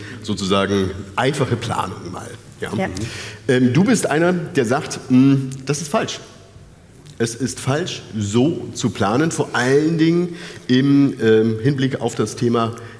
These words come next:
Speaker 1: Nachhaltigkeit. Du verlangst im Prinzip eine völlig andere Bilanz. Wie sollte die aussehen?"
Speaker 2: Also Aufhänger zu dieser, äh, zugegeben vielleicht, äh, noch nicht konsensfähigen These ist die aus meiner Sicht,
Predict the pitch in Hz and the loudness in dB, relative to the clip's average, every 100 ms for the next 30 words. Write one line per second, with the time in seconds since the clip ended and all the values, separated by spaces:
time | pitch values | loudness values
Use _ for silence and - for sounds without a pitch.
0 | - 113 202 151 101 - 90 92 101 98 | -2 -2 0 -4 -6 -6 -8 -4 -4 -6
1 | - - 101 101 175 - - 113 113 104 | -12 -6 -2 0 0 -4 -4 -4 -2 -4
2 | 131 - 110 - 147 123 - - - - | -4 -2 -2 -2 -4 -6 -10 -20 -20 -20
3 | - 120 135 135 120 98 117 143 123 123 | -6 0 2 2 2 0 -2 -4 -4 -4
4 | 127 127 135 - - - - - - - | -4 -6 -6 -10 -14 -16 -20 -20 -16 -16
5 | - - _ _ _ 147 226 208 - 165 | -16 -20 _ _ _ -4 0 0 0 0
6 | 220 - 220 226 214 - - - 208 175 | 0 0 0 0 -2 -8 -14 -10 -8 -6
7 | 185 190 165 - - - - - 196 196 | 0 2 2 -4 -10 -12 -10 -8 -6 0
8 | 180 180 180 165 165 - - - 180 - | 0 0 -2 -2 -2 -8 -14 -8 -8 -6
9 | - 175 180 190 185 - 185 202 175 - | -4 -4 0 -2 -2 -2 0 0 0 0
10 | 170 170 170 147 160 190 208 196 - - | -2 0 -4 -2 2 2 4 2 0 -8
11 | - - - - - 196 - 208 - - | -14 -16 -20 -8 2 2 2 -4 -8 -12
12 | - - 175 - - 180 175 170 - 170 | -16 -20 -20 -20 -2 2 4 2 2 2
13 | 180 226 214 220 202 - - | 2 2 2 2 0 0 -6